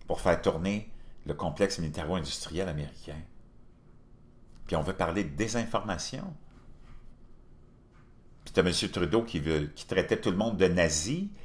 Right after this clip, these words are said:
alors que c'est eux autres qui ont planté un drapeau nazi, puis quelqu'un qui a un drapeau nazi. Même les policiers à Ottawa ont dit, « Tous ces gens-là étaient extraordinaires, étaient pacifiques, tout était organisé, tout était propre. »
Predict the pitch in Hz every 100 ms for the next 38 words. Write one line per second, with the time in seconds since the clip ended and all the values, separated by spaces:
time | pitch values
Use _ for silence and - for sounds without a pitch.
0 | - 85 101 104 - 95 - 107 98 117
1 | 120 110 202 269 294 202 151 143 143 123
2 | 160 151 120 101 107 - 123 117 110 90
3 | 120 127 - 104 90 117 117 104 95 98
4 | 110 98 90 82 104 104 - - - -
5 | - - - - - - - - - -
6 | 214 214 165 180 131 - 180 208 180 135
7 | 135 131 165 139 98 - - 202 202 -
8 | 156 120 135 120 143 139 123 107 - 127
9 | 104 98 123 131 107 107 92 - - -
10 | 135 - - - 131 127 127 - - -
11 | - 165 160 135 120 120 101 95 107 87
12 | 87 127 - 180 - 127 - 113 117 135
13 | -